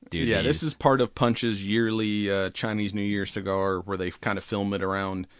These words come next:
Speaker 2: film it, uh, theme it around, like, the Chinese New Year. In previous years, like, the packaging has looked like Chinese takeout. This year, it's kind of like one of those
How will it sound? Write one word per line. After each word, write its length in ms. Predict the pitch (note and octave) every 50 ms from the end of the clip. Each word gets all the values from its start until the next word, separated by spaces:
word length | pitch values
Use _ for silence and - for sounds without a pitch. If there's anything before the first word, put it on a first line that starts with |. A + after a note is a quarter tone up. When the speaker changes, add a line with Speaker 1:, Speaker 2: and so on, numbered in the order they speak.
| _ _
Speaker 2:
film 240 | _ - E2+ E2 E2
it, 140 | E2 - - - - - - _ _ _ _ _ _ _ _ -
uh, 320 | - G2+ G2 F#2 F2 F2+ F2+ - - - _ _ _ _ -
theme 220 | - A3+ A#3+ F#3+
it 80 | D3 -
around, 460 | - B2 A#2+ A#2+ A#2 A2+ A2+ A2 G#2 G2+
like, 160 | G#2+ G#2 -
the 80 | A2+
Chinese 400 | - - A#2+ G#2+ G#2+ G#2 G2+ F#2 G2+
New 100 | G#2+ G#2
Year. 360 | G2+ G2+ G#2 G#2 G2+ G2+ G2+
In 220 | G2 - G#2+ G#2
previous 400 | - - D3 C3+ C3+ C3 A#2 - -
years, 480 | A2 A#2 A#2 A2+ A2+ A2+ A2+ G#2+ F#2+
like, 140 | G#2+ G#2 -
the 80 | - F#2+
packaging 520 | - - F#2+ F#2+ G2 F#2+ F#2 F#2+ G2+ G2+ G2+
has 140 | F2+ F2 F#2+
looked 200 | G2 F#2 - -
like 240 | G2+ F#2+ F#2 - -
Chinese 380 | - G2 F#2+ F#2+ F#2+ F#2+ -
takeout. 640 | - - - F#2 F2 - F#2+ F#2 F2+ F2+ F2+ F#2 G2
This 240 | C3 D3 C#3 - -
year, 160 | C3+ C3 B2
it's 120 | A2 F#2+ -
kind 240 | - - B2 A2 A2
of 40 | G#2+
like 200 | G#2+ G#2+ - -
one 100 | G#2 G#2
of 60 | G#2
those 480 | G2+ G2+ G2 G2 G2 F#2 - - -